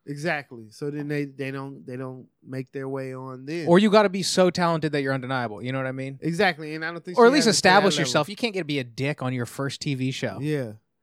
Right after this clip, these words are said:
Speaker 1: Exactly. Like, you just got here. You just got
Speaker 2: And
Speaker 1: here.
Speaker 2: especially in, in, like, from where this started from, you're in, you're going to a party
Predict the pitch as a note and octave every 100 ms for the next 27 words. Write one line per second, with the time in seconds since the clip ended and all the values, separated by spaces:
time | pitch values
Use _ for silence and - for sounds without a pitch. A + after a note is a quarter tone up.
0 | _ _ _ _ _ - F#4+ - F#4+ F#4
1 | F#4 F#4 C#4 C#4+ C#4+ C#4+ E4+ F4+ C#4+ D#4
2 | F4 B3+ E3 A#2 - _ G#3 B3 G#3 D4+
3 | - C4+ C#4 G3+ - C#4 C4+ A3 F3+ F3
4 | G#3+ D#3+ F3 E3+ D#3 C#3+ - _ - F3
5 | F3 D#3 - F3 G3 F3 C#3+ C3+ B2+ _
6 | _ _ _ _ _ _ _ _ _ _
7 | _ _ - _ - D#3 F#3 E3 A3 C#4
8 | B3+ E3+ _ _ _ E3+ E3+ B3+ C4 A3
9 | - G3 F3+ C#3+ D3